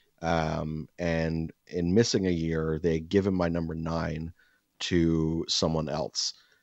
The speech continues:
And so I needed a number change, and I was like, "You know what? I'm gonna go with the Mickey Mantle seven." Um, so I wore number seven for a few years, um, when I switched to center field, uh, out of shortstop.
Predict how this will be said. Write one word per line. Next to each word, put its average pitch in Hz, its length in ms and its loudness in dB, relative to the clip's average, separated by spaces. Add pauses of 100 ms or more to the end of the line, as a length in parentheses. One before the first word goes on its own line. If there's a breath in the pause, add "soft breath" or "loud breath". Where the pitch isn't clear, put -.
(160 soft breath)
And 82 420 2
so 92 80 2
I 90 40 6
needed 92 200 4
a 98 60 4
number 135 200 6
change, 120 540 2
and 87 460 0
I 85 60 -2
was 85 120 -2
like, 90 160 -6
"You 98 60 0
know 117 100 4
what? 110 320 2 (400)
I'm 92 80 0
gonna 101 140 4
go 98 100 8
with 92 180 4
the 92 80 0
Mickey 87 240 0
Mantle 80 320 0
seven." - 380 -4 (480 soft breath)
Um, 76 680 -4 (180)
so - 180 2
I 85 60 6
wore 87 240 6
number 85 200 4
seven 107 440 6
for 85 640 2
a - 60 -10
few - 320 -4
years, 85 560 0 (480 soft breath)
um, 82 500 2
when 87 140 0
I 82 60 0
switched - 400 -4
to 90 60 -6
center 82 280 -2
field, 87 400 -2 (220)
uh, 80 320 -6
out 64 160 -8
of - 60 -8
shortstop. - 600 -4